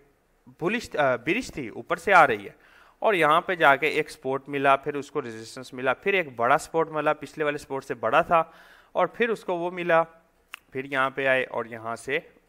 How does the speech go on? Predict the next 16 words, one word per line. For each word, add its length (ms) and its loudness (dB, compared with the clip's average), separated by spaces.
मार्केट 380 -6
का 100 -4
ट्रेंड 340 -6
चेंज 320 -8
हुआ 180 -2
और 260 -6
वो 180 -8
बुलिश 440 -14
हुआ। 200 -18
ठीक 220 -8
हो 80 -2
गया, 160 0
समझ 200 -6
के 100 0
बात 280 4
को? 240 -8